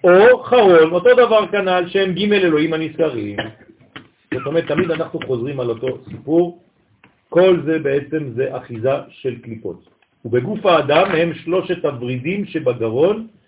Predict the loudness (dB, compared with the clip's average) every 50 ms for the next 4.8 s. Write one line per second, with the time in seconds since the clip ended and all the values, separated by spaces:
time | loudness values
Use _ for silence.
0 | _ _ _ -14 -12 -4 -2 -2 -2 -2 -4 -6 -8 -8 -6 -6 -6 -6 -8 -12
1 | -6 0 2 2 2 2 0 -2 -4 -4 -6 -8 -4 0 0 0 0 -2 -4 -12
2 | -16 -12 -6 -6 -2 0 0 0 0 -2 -4 -10 -18 _ _ _ _ _ _ -8
3 | -2 0 0 0 0 0 -2 -4 -6 -8 -8 -8 -6 -6 -6 -6 -6 -6 -6 -6
4 | -6 -8 -8 -8 -8 -8 -8 -10 -10 -10 -12 -16 -18 -20 -20